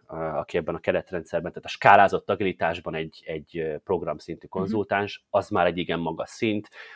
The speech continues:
Speaker 1: nagyon keveseknek van ilyen, és ők már tényleg egyfajta ilyen, hát az agilis coachoknak tekinthetjük őket is, de ők egy külön, ők egy, egy saját keretrendszerben, ö, tudnak, vagy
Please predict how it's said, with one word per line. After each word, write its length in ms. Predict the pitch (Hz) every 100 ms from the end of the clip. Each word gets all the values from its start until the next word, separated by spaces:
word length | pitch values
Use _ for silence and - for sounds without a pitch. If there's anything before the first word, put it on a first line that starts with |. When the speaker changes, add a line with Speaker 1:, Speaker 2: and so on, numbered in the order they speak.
| -
Speaker 1:
nagyon 260 | 90 95 92
keveseknek 560 | 95 92 - - 90
van 160 | 90 87
ilyen, 340 | 85 87 85 -
és 180 | 87
ők 160 | 87 -
már 180 | 90 82
tényleg 300 | - 85 80
egyfajta 500 | 78 - 82 - 87
ilyen, 440 | 87 87 82 80 - - - - _ _ _
hát 460 | - - 147 131 127
az 300 | 107 - _ - - -
agilis 640 | - 123 117 110 101 - -
coachoknak 680 | - 113 98 - - 110 -
tekinthetjük 640 | - - 101 - 98 85 120
őket 300 | 151 165 -
is, 160 | 101
de 80 | 107
ők 140 | 95
egy 120 | 92 -
külön, 260 | 98 92 98
ők 320 | 95 101 -
egy, 120 | 85
egy 120 | - -
saját 300 | 98 90 -
keretrendszerben, 1040 | 92 82 - 80 - 82 78 82 82 87
ö, 220 | 85 82
tudnak, 460 | - 87 82 76 -
vagy 280 | 90 80